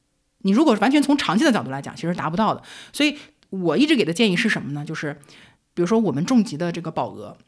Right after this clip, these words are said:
那我们刚才不是聊嘛，说重疾保额做多少比较合适？我觉得大家要整理自己的预期，就调整自己的预期。重疾保额不可能覆盖掉你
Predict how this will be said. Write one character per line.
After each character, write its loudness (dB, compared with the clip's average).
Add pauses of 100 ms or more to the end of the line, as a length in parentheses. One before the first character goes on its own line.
(760)
那 0
我 2
们 0
刚 0
才 2
不 0
是 2
聊 -2
嘛， -2
说 -2
重 0
疾 -2
保 -2
额 -8
做 0
多 0
少 -4
比 -6
较 -6
合 -12
适？ -8 (300)
我 2
觉 -2
得 0
大 0
家 0
要 0
整 0
理 0
自 -10
己 -4
的 -4
预 0
期， -2
就 -8
调 2
整 2
自 -8
己 -6
的 -8
预 -10
期。 -12 (260)
重 4
疾 4
保 -2
额 -8 (540)
不 4
可 -2
能 -4
覆 -4
盖 0
掉 -4
你 -6